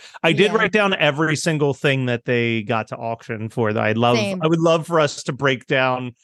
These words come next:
Speaker 2: We
Speaker 1: what our
Speaker 2: must.
Speaker 1: picks would have been. <laughs>
Speaker 2: But wait, let's just keep going on this final tribal only because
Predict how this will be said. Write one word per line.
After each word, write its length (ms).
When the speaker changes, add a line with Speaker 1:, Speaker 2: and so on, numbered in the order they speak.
Speaker 2:
We 140
Speaker 1:
what 100
our 120
Speaker 2:
must. 120
Speaker 1:
picks 240
would 120
have 140
been. 280
<laughs> 120
Speaker 2:
But 140
wait, 320
let's 200
just 200
keep 240
going 320
on 140
this 180
final 300
tribal 420
only 220
because 500